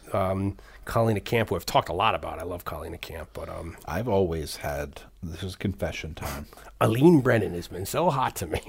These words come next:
Speaker 1: <laughs>
Speaker 2: I've always had the biggest crush on Leslie Ann Warren.
Speaker 1: Oh, who hasn't?
Speaker 2: My entire life.
Speaker 1: Okay, see, now, if we get in a little weeds of this movie, originally, um, Leslie Ann Moore, M-, Leslie Ann Warren in this movie plays Missus Scarlet, and it was originally cast to Carrie Fisher,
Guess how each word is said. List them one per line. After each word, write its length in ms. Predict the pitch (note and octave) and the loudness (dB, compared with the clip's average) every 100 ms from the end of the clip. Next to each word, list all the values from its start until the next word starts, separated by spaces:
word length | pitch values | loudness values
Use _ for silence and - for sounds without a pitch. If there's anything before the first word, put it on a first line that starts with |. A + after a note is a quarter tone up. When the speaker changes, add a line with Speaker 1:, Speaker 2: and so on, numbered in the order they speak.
| E3+ F#3 | -2 -2
Speaker 1:
<laughs> 100 | - | 2
Speaker 2:
I've 180 | A2+ C3 | 2 4
always 380 | G#2+ A2 G2 - | 6 6 4 0
had 200 | F#2 E2 | -2 -2
the 100 | E2+ | -8
biggest 480 | - F2 E2+ - | -6 -6 -6 -8
crush 340 | - D2+ D2+ - | -6 -6 -6 -8
on 80 | - | -8
Leslie 480 | D2 D#2 - D#2 | -8 -8 -8 -6
Ann 160 | D#2 D2 | -6 -8
Warren. 260 | D2+ D#2 - | -10 -8 0
Speaker 1:
Oh, 60 | A#2 | 2
who 160 | D#3+ | 2
hasn't? 520 | G2 A2+ C3 D3+ - F#2 | 2 0 -2 -4 -8 -6
Speaker 2:
My 120 | E2 | -6
entire 380 | E2 G#2+ G2 F2 | -2 0 0 -2
life. 240 | D#2 D2+ | -2 4
Speaker 1:
Okay, 360 | D3+ - C3 A#2 - | 6 8 8 6 2
see, 340 | - - F3+ D#3 | 4 8 10 10
now, 360 | D#3+ D#3 D3 | 12 12 12
if 180 | D#3 C3+ | 10 8
we 80 | D3 | 12
get 60 | E3+ | 12
in 60 | |
a 40 | D3+ | 12
little 220 | D3+ C3 | 12 12
weeds 200 | E3 F3+ | 12 10
of 60 | |
this 160 | C3 G#2+ | 6 6
movie, 320 | G#2+ F#2 F#2 - - - - - | 4 4 2 0 -10 -18 -20 2
originally, 720 | B2+ C3 D#3+ C#3 C#3 B2+ A#2 D3 | 8 12 12 12 10 10 6 2
um, 260 | A#2+ G#2+ | 4 6
Leslie 420 | A2 C3+ C3+ B2+ B2+ | 10 10 10 10 10
Ann 100 | A#2 | 12
Moore, 320 | B2+ B2+ - | 12 10 8
M-, 160 | C3 A#2+ - | 2 0 -2
Leslie 540 | C#3 C3 D3+ C#3 C#3 C3+ | 8 10 10 8 4 6
Ann 220 | B2+ A#2 | 6 8
Warren 260 | A#2+ B2+ A#2+ | 10 10 10
in 60 | |
this 160 | A2+ A#2 | 8 6
movie 140 | A2 | 2
plays 220 | - A2 G2 | 4 2 2
Missus 240 | F2+ F2+ | 0 -2
Scarlet, 440 | - G2 F2+ E2 - - - - - - | 0 2 2 0 -8 -20 -20 -20 -16 0
and 360 | C3 A2+ A2 A2 - - | 4 6 4 0 -6 -4
it 160 | D#3 | 6
was 160 | D3 B2 | 8 10
originally 400 | C3+ A#2+ B2+ A#2 | 8 8 6 4
cast 460 | - A#2+ A#2 - | 2 2 2 2
to 60 | - | -4
Carrie 300 | - A#2+ G#2 | 0 2 2
Fisher, 440 | - C3 - C#2 | 2 0 -2 -8